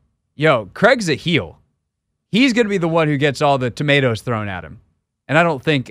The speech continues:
I don't think we're arming people with tomatoes. But I, I do occasionally say things that, that, uh, upset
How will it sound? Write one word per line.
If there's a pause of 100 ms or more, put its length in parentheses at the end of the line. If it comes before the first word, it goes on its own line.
I
don't
think
we're
arming
people
with
tomatoes. (680)
But (1080)
I, (2250)
I
do
occasionally
say
things
that, (140)
that,
uh, (100)
upset